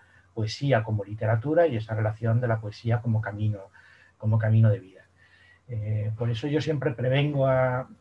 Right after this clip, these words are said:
a las personas más jóvenes que se acercan a mí sobre la necesidad de éxito, eh, o la, eh, de éxito pronto. De, de,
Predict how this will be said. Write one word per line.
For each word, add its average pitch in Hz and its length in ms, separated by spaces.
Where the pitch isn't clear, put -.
a 123 420
las 123 140
personas 127 640
más 120 160
jóvenes 131 380
que 113 100
se 117 80
acercan 123 340
a 120 60
mí 131 260
sobre 120 260
la 113 120
necesidad 117 720
de 123 140
éxito, 110 520
eh, 113 220
o 117 60
la, 110 120
eh, 117 280
de 117 140
éxito 123 340
pronto. 127 480
De, 107 200
de, 107 260